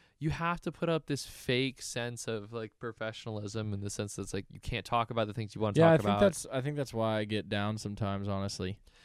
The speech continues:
Speaker 1: Yeah, if I could, if I could go into
Speaker 2: A lot of
Speaker 1: work
Speaker 2: suppression.
Speaker 1: and talk to someone about Dungeons and Dragons for, like, a really long time,
Speaker 2: Yeah.
Speaker 1: I'd be more comfortable. But
Speaker 2: Yeah.
Speaker 1: no one in my work shares that,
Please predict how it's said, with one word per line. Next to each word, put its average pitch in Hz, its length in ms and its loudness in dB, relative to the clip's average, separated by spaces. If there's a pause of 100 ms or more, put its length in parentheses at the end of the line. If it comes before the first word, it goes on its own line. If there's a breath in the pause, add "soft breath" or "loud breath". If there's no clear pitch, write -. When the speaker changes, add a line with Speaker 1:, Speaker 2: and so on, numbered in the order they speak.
(140 soft breath)
Speaker 1:
Yeah, 156 220 6
if 110 140 0
I 170 80 6
could, 185 240 0
if 139 180 0
I 170 120 2
could 165 160 -6
go 135 220 4
into 131 140 0
Speaker 2:
A - 20 2
lot 117 220 6
of 131 40 6
Speaker 1:
work 123 80 2
Speaker 2:
suppression. 104 560 -2
Speaker 1:
and 120 140 -2
talk 127 240 4
to 131 80 -6
someone 113 320 -2
about 110 340 -2 (200)
Dungeons 120 380 -2
and 101 80 -8
Dragons 113 440 2
for, - 120 -4
like, 107 140 -4
a 117 40 -2
really 104 260 0
long 113 280 -2
time, 92 400 -2
Speaker 2:
Yeah. 101 300 -2
Speaker 1:
I'd 120 140 2
be 123 100 0
more 120 160 2
comfortable. - 520 -6 (220 soft breath)
But 180 140 4
Speaker 2:
Yeah. 214 60 0
Speaker 1:
no 262 160 6
one 247 140 4
in 180 100 4
my 131 80 4
work 117 240 2
shares 98 300 -2
that, 98 260 -4